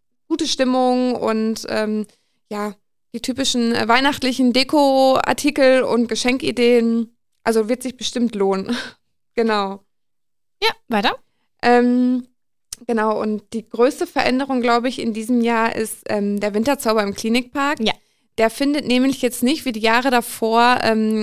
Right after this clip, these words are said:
Speaker 1: am Hotel Lohmühle statt.
Speaker 2: Genau, es war letztes Jahr das erste Mal im Hotel und davor am Marktplatz. Also der Winterzauber in Hüls, äh, zieht nochmal wieder um.
Speaker 1: Genau, ähm, er findet vom sechsten bis siebten Dezember und vom dreizehnten bis vierten Dezember,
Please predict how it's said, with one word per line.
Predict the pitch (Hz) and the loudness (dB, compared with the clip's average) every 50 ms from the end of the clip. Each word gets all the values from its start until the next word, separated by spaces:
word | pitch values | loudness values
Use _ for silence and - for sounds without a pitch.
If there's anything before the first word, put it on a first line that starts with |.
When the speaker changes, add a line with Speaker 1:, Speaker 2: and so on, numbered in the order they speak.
| 214 - | -4 -4
Speaker 1:
am | - 220 220 220 | -4 -4 -4 -4
Hotel | 208 220 - - - 220 214 220 | -6 -6 -8 -8 -6 -4 -2 -2
Lohmühle | 214 208 202 202 202 196 214 247 294 339 339 | -2 -2 -2 -2 -2 -2 -2 -2 -2 -2 -2
statt. | - - - 330 359 403 427 | -2 -2 -2 -2 -2 0 2
Speaker 2:
Genau, | 247 254 240 214 | 2 4 4 2
es | 214 226 | 2 2
war | - 226 | 0 0
letztes | 240 240 262 - 302 285 - | 2 0 0 -2 -4 -4 0
Jahr | 277 247 | 0 0
das | 240 247 | 2 0
erste | - 202 254 - 247 | 0 -2 -2 -2 -2
Mal | 226 240 | 0 0
im | 240 | 0
Hotel | 220 226 - 294 269 269 254 | 0 0 0 2 2 4 4
und | 247 | 4
davor | 233 226 226 - 240 220 | 2 0 0 0 0 0
am | - 185 208 214 | 0 0 0 0
Marktplatz. | 226 240 262 262 - - 254 247 247 | 2 0 0 0 0 0 0 0 0
Also | - 220 220 226 | -2 -4 -2 -2
der | 220 220 208 208 | 0 0 0 0
Winterzauber | 226 233 233 220 226 - 240 220 220 214 214 208 208 214 214 220 226 _ _ _ _ _ - | 0 0 0 -2 -2 -2 0 0 2 2 4 4 4 4 4 2 0 _ _ _ _ _ -4
in | 220 233 233 214 | -2 0 0 4
Hüls, | 247 240 233 220 214 - - - - - | 4 4 4 4 2 -2 -6 -10 -10 -8
äh, | - - 175 180 | -4 -4 -4 -4
zieht | 214 - - 240 - | -4 -4 -6 -4 -4
nochmal | 190 214 180 196 160 170 180 | -4 -4 -2 -2 -4 -4 -4
wieder | 185 180 - | -4 -4 -4
um. | - - 233 196 - _ | -6 -6 -10 -12 -8 _
Speaker 1:
Genau, | - 262 247 240 226 226 214 214 202 - - - | 2 4 4 4 4 4 2 2 0 -2 -6 -6
ähm, | - 214 214 214 214 214 220 214 220 214 - | -4 -4 -2 -2 -2 -4 -4 -4 -6 -6 -6
er | - 233 214 220 | -6 -6 -6 -6
findet | - - 240 233 247 262 247 247 - | -6 -4 -2 0 0 0 -2 -4 -6
vom | - 226 220 220 220 214 208 | -4 -4 -2 -2 -2 -4 -4
sechsten | 220 233 - - - - 247 | -4 -6 -6 -8 -12 -12 -10
bis | 214 202 | -8 -6
siebten | - 311 320 _ - 320 | -6 -8 -8 _ -8 -6
Dezember | 294 277 - - - 277 277 277 277 277 277 269 262 - - | -6 -6 -6 -4 -4 -4 -2 -2 0 0 0 0 -2 -2 -2
und | 226 233 247 254 | 0 0 0 0
vom | 247 - - 240 233 233 233 214 | -2 -4 -4 -2 -2 -2 -2 -2
dreizehnten | 220 220 233 262 - - 294 - 233 | 0 0 0 0 0 -4 -6 -4 -4
bis | 233 226 - | -6 -6 -4
vierten | - 320 339 - 269 | -4 -4 -2 -2 -4
Dezember, | 262 262 262 - 262 254 254 254 254 240 | -4 -4 -4 -4 -2 -2 0 0 -2 -4